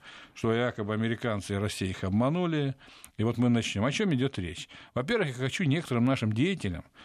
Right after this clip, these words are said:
которые считают себя с-, крупным специалистом по этому региону, напомнить, что Аданское соглашение,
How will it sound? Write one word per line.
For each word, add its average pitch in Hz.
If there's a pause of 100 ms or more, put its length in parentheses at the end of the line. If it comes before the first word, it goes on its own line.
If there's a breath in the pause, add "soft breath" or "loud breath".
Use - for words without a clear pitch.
(140 loud breath)
которые 113
считают 107
себя 104
с-, - (100)
крупным 113
специалистом 104
по 104
этому 104
региону, 151
напомнить, 110 (240 loud breath)
что -
Аданское 135
соглашение, 98